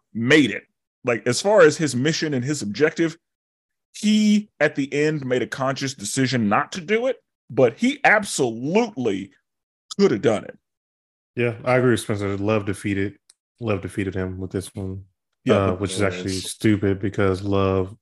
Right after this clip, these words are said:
Speaker 2: was the name of the character, <laughs> right?
Speaker 1: Y-, yes.
Speaker 3: Yeah, it was
Speaker 2: Yeah.
Speaker 3: like so
Speaker 1: Um,
Speaker 3: stupid. That was a dumbass ending.
Speaker 1: Yeah,
Speaker 2: Yeah.
Speaker 1: but,
Speaker 2: But
Speaker 1: uh,
Speaker 2: he,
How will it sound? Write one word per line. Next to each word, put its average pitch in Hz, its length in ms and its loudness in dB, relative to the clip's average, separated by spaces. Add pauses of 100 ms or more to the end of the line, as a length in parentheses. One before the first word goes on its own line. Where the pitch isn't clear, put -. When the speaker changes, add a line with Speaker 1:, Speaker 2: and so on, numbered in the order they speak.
(140)
Speaker 2:
was 101 160 -6
the 98 80 -8
name 95 220 -2
of 92 80 -4
the 92 80 -4
character, 104 420 -2
<laughs> 107 160 2
right? 110 200 0
Speaker 1:
Y-, 120 60 -2 (340)
yes. 120 440 2
Speaker 3:
Yeah, 120 120 -2
it - 40 -6
was 104 200 0
Speaker 2:
Yeah. 98 80 4
Speaker 3:
like 92 160 0
so 123 140 4
Speaker 1:
Um, 117 60 4
Speaker 3:
stupid. - 600 -2
That 117 120 2
was 113 100 0
a 95 60 -4
dumbass 98 680 -4
ending. 95 320 -8 (360)
Speaker 1:
Yeah, 98 220 0
Speaker 2:
Yeah. - 80 -2
Speaker 1:
but, 208 220 8
Speaker 2:
But 151 220 4
Speaker 1:
uh, 117 120 2
Speaker 2:
he, - 160 -8